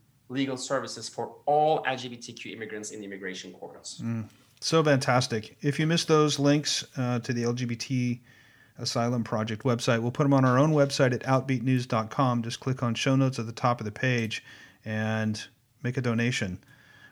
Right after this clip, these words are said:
Speaker 2: Where can people go to follow your YouTube channel?
Speaker 1: Yes, so you can put my name on YouTube and you will find all of our videos and the YouTube channel, and make sure that you turn on the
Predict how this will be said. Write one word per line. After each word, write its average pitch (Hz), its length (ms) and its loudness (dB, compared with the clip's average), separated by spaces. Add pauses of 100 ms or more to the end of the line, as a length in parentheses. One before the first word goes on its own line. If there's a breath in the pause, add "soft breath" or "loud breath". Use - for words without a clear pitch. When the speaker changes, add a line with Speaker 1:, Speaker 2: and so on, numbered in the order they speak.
(120)
Speaker 2:
Where 160 160 6
can 208 120 2
people 240 240 4
go 196 320 6
to 165 400 2
follow 156 540 4
your 131 440 2
YouTube 131 380 -2
channel? 104 380 -6 (1120 loud breath)
Speaker 1:
Yes, 240 260 -4
so 190 380 4
you 180 120 -4
can 233 220 -6
put 220 460 -2
my 160 160 0
name 185 480 0
on 151 120 -2
YouTube 147 560 -2
and 127 180 -2
you 151 240 -4
will 139 260 -4
find 139 580 -2
all 185 320 0
of 185 80 -4
our 170 180 2
videos 131 760 -2
and 143 500 -2
the 131 100 -8
YouTube 127 320 -10
channel, 127 640 -6
and 123 300 -4
make 127 160 -4
sure 151 300 -6
that 135 280 -4
you 131 280 -6
turn 135 280 -8
on 127 160 -6
the 120 260 -2